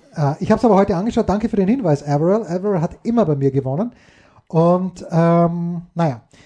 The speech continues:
Aber ist nicht mein Mitarbeiter der Woche, Averell. Nur, das wollte ich noch anmerken, wir sind für Hörerhinweise ewig dankbar. Die Hand Gottes, Maradona trifft Kusturica und, ähm, geht auch ein kleines bisschen darum, wie ihn Maradona in Belgrad besucht.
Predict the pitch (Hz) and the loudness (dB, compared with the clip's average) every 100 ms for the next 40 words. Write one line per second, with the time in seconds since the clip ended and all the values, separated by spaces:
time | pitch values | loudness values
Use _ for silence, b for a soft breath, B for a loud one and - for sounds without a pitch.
0 | b b b b 156 196 220 - - 220 | b b b b 0 0 0 -4 0 2
1 | 220 208 202 190 180 175 180 151 156 147 | 2 0 0 0 0 0 0 -2 -4 -4
2 | 151 196 202 185 196 214 190 175 196 175 | -2 -2 -2 0 4 4 2 0 0 -2
3 | 170 165 214 208 208 185 170 196 196 165 | -4 -4 -2 -2 -2 -4 -2 -4 -4 -2
4 | 143 185 170 180 156 151 151 180 _ - | 0 0 -2 -2 -2 -2 -2 -8 _ 0
5 | 196 226 - 165 147 143 180 254 - b | 2 2 0 0 0 0 -2 -2 -6 b
6 | b b b b - 160 208 170 180 220 | b b b b 0 0 2 0 0 -2
7 | 180 165 170 190 185 185 180 - 147 208 | -2 -2 -2 -4 -2 -4 -4 -6 -6 -2
8 | 220 - 208 - - 175 180 185 - - | -2 -2 -6 -6 -6 -4 -2 -4 -8 -20
9 | _ - 165 165 165 165 165 165 170 165 | _ -6 -2 0 0 -2 -4 -6 -8 -8
10 | 165 170 175 - 190 - 202 202 175 160 | -10 -12 -16 -18 -20 -12 -8 -4 -4 -2
11 | 170 180 185 175 151 151 180 165 139 196 | -2 -2 -4 -6 -4 -4 -4 -6 -6 -6
12 | 185 185 175 170 165 156 180 165 147 147 | -4 -6 -4 -2 -2 -4 -4 -6 -2 -2
13 | 180 160 156 - 139 123 185 - | -2 -4 -4 -6 -8 -4 -4 -6